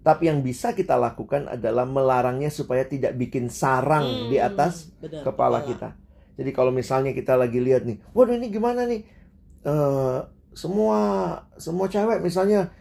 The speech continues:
Speaker 1: bajunya seksi-seksi." Ya, yang kita jaga ya mata.
Speaker 2: Iya,
Speaker 1: Bukannya
Speaker 2: benar.
Speaker 1: ngaturin baju orang
Speaker 2: Iya,
Speaker 1: begitu ya. "Lu nggak
Speaker 2: heeh.
Speaker 1: boleh pakai baju ini,"
Speaker 2: Iya.
Speaker 1: gitu. Lalu misalnya juga kayak berpacaran ya, jangan kemudian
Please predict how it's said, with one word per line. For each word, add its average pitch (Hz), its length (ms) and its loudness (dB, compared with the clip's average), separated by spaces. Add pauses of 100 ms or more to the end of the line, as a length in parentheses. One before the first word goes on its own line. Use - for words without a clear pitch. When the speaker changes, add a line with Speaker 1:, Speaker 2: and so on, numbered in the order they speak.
(120)
Speaker 1:
bajunya 214 560 2
seksi-seksi." 214 760 -2 (460)
Ya, 220 180 4
yang 202 120 4
kita 175 220 4
jaga 131 360 4
ya 214 120 4
mata. 214 680 2 (140)
Speaker 2:
Iya, 208 280 0
Speaker 1:
Bukannya 175 500 6 (340)
Speaker 2:
benar. 175 80 -4
Speaker 1:
ngaturin 175 440 6
baju 165 280 8
orang 190 360 6
Speaker 2:
Iya, 202 120 6
Speaker 1:
begitu 190 280 8
ya. 220 140 4 (140)
"Lu 185 120 -4
nggak 254 80 -2
Speaker 2:
heeh. 226 80 6
Speaker 1:
boleh 240 140 6
pakai 233 180 0
baju 226 200 0
ini," 233 280 -2
Speaker 2:
Iya. 196 120 4
Speaker 1:
gitu. 139 160 2 (720)
Lalu 131 280 0
misalnya 147 280 2
juga 139 180 4
kayak 123 300 2
berpacaran 131 760 2
ya, 135 140 0
jangan 135 300 4
kemudian 131 480 0